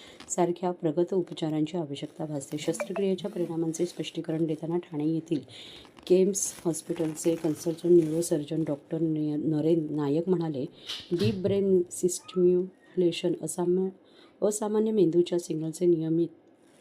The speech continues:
नियमन करून कार्य करते. यामुळे पार्किन्सन्स रोगाची जवळजवळ सर्व लक्षणे दूर होतात." अचूक शस्त्रक्रियेसह प्रगत आजार असलेल्या रुग्णांना उत्कृष्ट सुधारणा अनुभवता येते. सिकंदराबाद येथील आमच्या केंद्रात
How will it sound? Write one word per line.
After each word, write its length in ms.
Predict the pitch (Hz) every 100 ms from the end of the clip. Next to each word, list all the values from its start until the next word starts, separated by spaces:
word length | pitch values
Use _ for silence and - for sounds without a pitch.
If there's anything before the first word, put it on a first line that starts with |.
| 180
नियमन 300 | 180 180 196
करून 340 | 196 190 165
कार्य 300 | 156 151 139
करते. 360 | 143 135 - 151
यामुळे 320 | 156 170 175
पार्किन्सन्स 1040 | 180 151 - 175 170 - - - 185 180 175
रोगाची 380 | 170 151 156 170
जवळजवळ 540 | 165 156 156 160 185 131 - - - -
सर्व 300 | - 202 220
लक्षणे 340 | 190 - 180
दूर 200 | 175 165 151
होतात." 240 | 143 151 -
अचूक 240 | 170 - 185
शस्त्रक्रियेसह 840 | - 175 - 185 180 175 170 175
प्रगत 540 | 170 175 - 156 160
आजार 360 | - 165 170 170
असलेल्या 320 | 160 - 170
रुग्णांना 380 | 165 156 156 165
उत्कृष्ट 560 | 170 - 170 175 - 190
सुधारणा 400 | 170 165 156 170 -
अनुभवता 480 | 156 151 139 156 156
येते. 320 | 165 143 165 - - - - -
सिकंदराबाद 640 | 196 190 190 196 190 180
येथील 360 | 175 - 185 160
आमच्या 280 | 165 151 175
केंद्रात 380 | 175 165 160